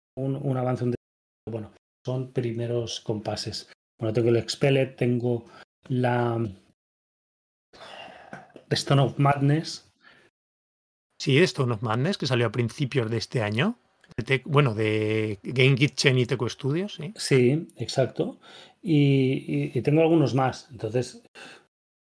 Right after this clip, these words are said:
Speaker 1: me voy a relajar. Me voy a relajar un poco, ¿sabes? Igual en Navidad hago esto, ¿no? De pillar un, una tarjeta de cincuenta euros y con las rebajas de Navidad te pillas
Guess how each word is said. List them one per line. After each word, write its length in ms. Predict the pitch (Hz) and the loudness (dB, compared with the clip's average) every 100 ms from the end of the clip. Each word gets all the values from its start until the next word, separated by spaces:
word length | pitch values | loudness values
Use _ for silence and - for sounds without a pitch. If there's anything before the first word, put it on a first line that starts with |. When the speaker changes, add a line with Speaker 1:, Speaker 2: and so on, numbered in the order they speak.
| _ - | _ -8
Speaker 1:
me 120 | 107 | -6
voy 120 | 98 | -4
a 60 | 107 | -4
relajar. 580 | 107 98 - 104 95 _ | -4 -6 -4 -6 -8 _
Me 80 | 120 | -2
voy 100 | 120 | 0
a 20 | |
relajar 380 | 127 127 - - - | 2 0 0 -4 -2
un 80 | 143 | 0
poco, 500 | 170 175 208 240 - | 2 4 4 4 2
¿sabes? 320 | 151 180 170 | 4 4 4
Igual 340 | 135 131 139 | 2 4 4
en 120 | 143 135 | 4 4
Navidad 560 | 131 123 123 143 151 - - _ | 2 0 2 2 0 -8 -20 _
hago 320 | - 120 120 | -4 -2 0
esto, 260 | 120 - 110 | -2 -2 -4
¿no? 160 | 120 139 | 0 0
De 120 | 117 | 0
pillar 380 | 113 117 117 117 | -2 0 0 0
un, 480 | 117 113 113 127 147 - | -2 -4 -6 -8 -12 -6
una 200 | 117 113 | -4 -2
tarjeta 380 | 107 - 120 | -4 -2 -2
de 80 | 110 | -2
cincuenta 460 | - 110 113 110 107 | -2 -2 -2 -2 0
euros 420 | 117 127 139 - - - _ _ _ _ _ _ _ | 2 0 -4 -10 -20 -20 _ _ _ _ _ _ _
y 120 | 147 120 | -6 -2
con 180 | 113 | 0
las 120 | 110 101 | 0 0
rebajas 400 | 110 107 117 107 | 0 0 0 0
de 80 | |
Navidad 420 | 117 113 113 113 113 | 0 0 0 -2 -4
te 100 | 107 | -6
pillas 600 | 117 120 110 107 - | -2 -2 -2 -4 -12